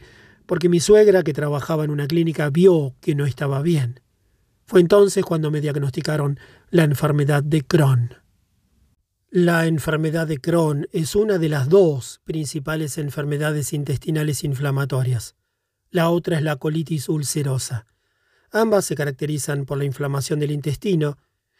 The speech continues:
pero cada una sigue distintos patrones. En la colitis ulcerosa, la más común, la inflamación comienza en el recto, se expande hacia arriba y puede afectar al colon entero. La inflamación es continua,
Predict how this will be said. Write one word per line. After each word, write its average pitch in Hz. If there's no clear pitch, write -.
pero 185
cada 240
una 220
sigue 156
distintos 139
patrones. 135
En 175
la 170
colitis 185
ulcerosa, 196
la 156
más 147
común, 156
la 170
inflamación 160
comienza 160
en 147
el 143
recto, 147
se -
expande 165
hacia 139
arriba 139
y 165
puede 151
afectar 143
al 143
colon 143
entero. 135
La 180
inflamación 180
es 180
continua, 170